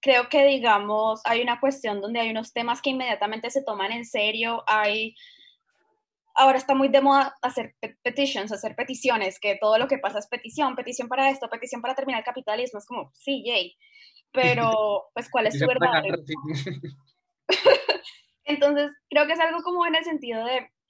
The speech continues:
Speaker 1: eh, el asesinato que, pues, de Bri-, Breonna Taylor. Por ejemplo, digamos, en este momento lo que uno está viendo son bailes con canciones extrañas, la gente haciendo todo tipo de música. Es como,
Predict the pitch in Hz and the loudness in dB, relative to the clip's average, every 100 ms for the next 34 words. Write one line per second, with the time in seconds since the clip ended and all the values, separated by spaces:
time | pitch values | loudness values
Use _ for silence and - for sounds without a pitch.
0 | _ - 254 247 233 - 254 269 262 240 | _ -2 0 0 -2 0 0 0 -2 -2
1 | 220 214 220 247 233 233 _ 240 233 240 | -6 -6 -6 -6 -6 -8 _ -8 -6 -6
2 | 233 - 240 220 214 226 233 320 - _ | -8 -10 -8 -6 -4 -4 0 0 -2 _
3 | _ _ _ _ 277 277 247 262 262 269 | _ _ _ _ 2 2 2 2 2 0
4 | 277 247 269 254 247 277 262 220 - 208 | -2 -2 -4 0 0 0 -2 -4 -4 -4
5 | 226 226 226 254 226 226 240 233 233 240 | -4 -6 -6 -6 -4 0 2 2 2 0
6 | 247 - 269 269 254 226 - 208 202 240 | -2 -2 -2 -2 -4 -6 -8 -6 -6 -8
7 | 240 - 226 208 214 220 233 233 240 220 | -12 -4 -2 0 0 -2 0 -4 -4 -6
8 | 214 220 226 226 226 226 240 240 247 226 | -6 -6 -10 -8 -6 -6 -8 -6 -4 -4
9 | 214 254 269 262 269 277 | -8 -2 -4 -2 -4 -4